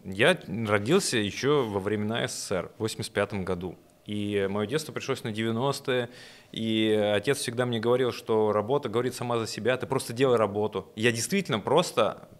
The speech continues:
ну, писал тексты, писал книги. Я ждал, что меня заметят.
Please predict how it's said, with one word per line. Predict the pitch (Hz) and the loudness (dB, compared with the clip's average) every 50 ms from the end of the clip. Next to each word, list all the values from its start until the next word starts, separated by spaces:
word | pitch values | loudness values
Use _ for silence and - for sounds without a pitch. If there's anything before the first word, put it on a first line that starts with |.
| _ - | _ -16
ну, | 110 104 101 101 104 107 107 110 117 107 95 90 101 - - | -12 -12 -10 -8 -6 -6 -4 -2 -2 -2 -4 -6 -10 -10 -10
писал | 110 - - 127 147 147 | -8 -2 0 0 0 0
тексты, | 147 120 117 - - - 101 | 0 0 -2 -2 -2 -10 -10
писал | - - - 127 131 123 | -8 -4 -2 0 0 0
книги. | - - 110 104 98 92 - - - - - - - - - - - | -2 -4 -4 -4 -4 -6 -8 -10 -12 -20 -20 -20 -20 -20 -18 -6 2
Я | 127 131 135 | 4 4 4
ждал, | 113 104 120 170 196 | 6 6 4 4 4
что | - - 131 | 4 -2 -6
меня | 123 127 135 127 | -4 -4 -2 -2
заметят. | 113 143 143 139 127 101 - 90 - - | 0 0 0 0 0 -2 -4 -6 -10 -12